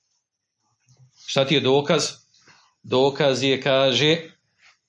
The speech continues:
hadis u kojem je došlo da je poslanik, sallallahu alejhi ve sellem, naredio ashabu, hadis bilježi ga Taberani, da ja Makdisi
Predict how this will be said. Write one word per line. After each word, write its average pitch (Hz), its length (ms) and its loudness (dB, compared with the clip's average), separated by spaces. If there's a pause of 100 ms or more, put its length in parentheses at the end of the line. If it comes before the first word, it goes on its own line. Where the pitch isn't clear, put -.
hadis 147 680 -2 (1700)
u 117 120 -6
kojem 139 300 0
je 127 100 0
došlo 147 600 2 (1160)
da 131 140 -2
je 123 140 0
poslanik, 147 420 -2
sallallahu 135 600 0
alejhi 127 300 2
ve 135 100 0
sellem, 147 280 0
naredio 139 760 2
ashabu, 139 760 2
hadis 135 280 0
bilježi 143 380 0
ga 135 340 0
Taberani, 143 920 0 (1000)
da 131 180 0
ja 135 220 2
Makdisi 151 840 -2